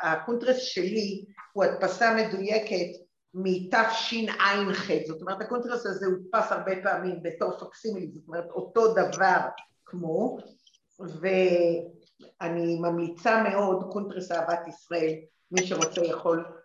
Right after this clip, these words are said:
לקנות אותו בקהת, ואני מקווה שהוא עוד קיים. אבל אני אוהבת, ברגע שראיתי את זה, הלכתי לחפש אותו, לקנות אותו, והוא אצלי. עכשיו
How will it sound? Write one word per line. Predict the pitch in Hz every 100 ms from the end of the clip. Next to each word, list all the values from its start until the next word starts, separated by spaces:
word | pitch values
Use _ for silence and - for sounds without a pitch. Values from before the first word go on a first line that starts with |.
| _
לקנות | 156 - 196 202 196
אותו | 185 180
בקהת, | 165 170 180 180 240 180 - 247 - _ _ _ _ _ _ - -
ואני | 139 143 175 160 - 151 160
מקווה | 160 180 165
שהוא | 170 156
עוד | 160
קיים. | - 131 123 - - _ _
אבל | 156
אני | 180 196 220
אוהבת, | 180 185 190
ברגע | 180 202 196
שראיתי | - 180 202 240 214
את | 175
זה, |
הלכתי | 151 175 - 180
לחפש | 156 - - 254 254
אותו, | 233 - 180 185 - -
לקנות | 160 - 208 214 214
אותו, | 196 - 165 160 - _ -
והוא | 139 165 160 - 151 156 - -
אצלי. | - - - 120 117 - - - - - - - -
עכשיו | - - 262